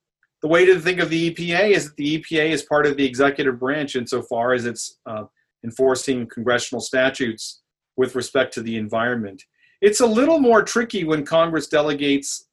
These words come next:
uh, legislative authority to make regulations. I don't know if the president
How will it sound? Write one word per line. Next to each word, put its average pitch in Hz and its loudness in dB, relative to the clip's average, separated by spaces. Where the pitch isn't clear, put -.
uh, 123 -2
legislative 131 0
authority 127 -2
to 110 -12
make 113 -6
regulations. 110 -8
I 170 2
don't 233 0
know 226 4
if 196 4
the 156 -2
president 165 0